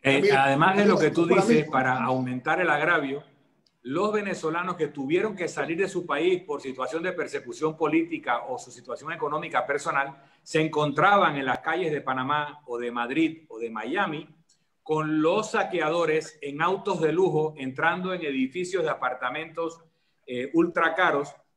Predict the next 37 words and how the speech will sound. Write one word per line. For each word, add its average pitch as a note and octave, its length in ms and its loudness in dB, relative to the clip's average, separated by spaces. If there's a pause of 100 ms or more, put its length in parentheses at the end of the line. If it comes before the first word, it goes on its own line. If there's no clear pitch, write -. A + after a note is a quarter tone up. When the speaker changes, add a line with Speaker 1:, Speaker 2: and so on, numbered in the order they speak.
(120)
Speaker 1:
y, D#3 340 -6
y D#3 40 -2
viendo A3 420 2
con F#3 140 0
sus D3 180 -4
ojos F#3+ 260 2
cómo G3 260 0
el F#3 100 0
dinero F3+ 400 0
que F3+ 80 2
se D3+ 140 -4
robaron E3 420 2
de D3+ 100 -2
Venezuela C3+ 520 -4
y B2+ 60 -10
que A#2+ 120 -8
no B2+ 80 -8
hay E3+ 140 -4
medicina F3 480 -4
o - 20 -4
lo E3 80 -4
que F3 100 -8
sea, F3 240 -6 (420)
lo C#3+ 120 -2
estaban F#3 460 2
utilizando F3 760 -4
en F3+ 60 -6
una F3+ 160 -2
forma F3+ 380 0
suntuosa E3+ 840 -4 (500)
y, D3+ 380 -4
y, D#3 160 0
y D#3 80 0
abierta F#3 840 2
en D3 160 -8
estos F#3+ 320 -4
países E3+ 640 -2